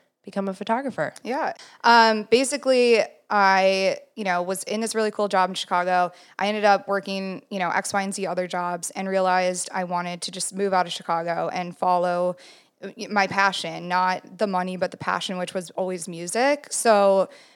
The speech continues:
Speaker 2: music brought me to Austin because I had gone to South by Southwest in, like, twenty fourteen for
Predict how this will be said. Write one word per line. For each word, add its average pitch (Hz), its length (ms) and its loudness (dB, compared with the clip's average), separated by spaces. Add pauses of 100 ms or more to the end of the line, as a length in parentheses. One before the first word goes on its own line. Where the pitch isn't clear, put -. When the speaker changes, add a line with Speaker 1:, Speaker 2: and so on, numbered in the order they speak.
Speaker 2:
music 220 440 -2
brought 180 200 2
me 185 140 -8
to - 180 -6
Austin 165 460 -6
because 180 340 -6
I 185 120 -2
had 180 160 -6
gone 180 300 -6
to 170 60 -10
South 170 240 -6
by 175 100 -8
Southwest 262 760 0
in, 185 480 -8
like, 175 180 -6
twenty 202 300 -10
fourteen 208 640 -6
for 170 440 -4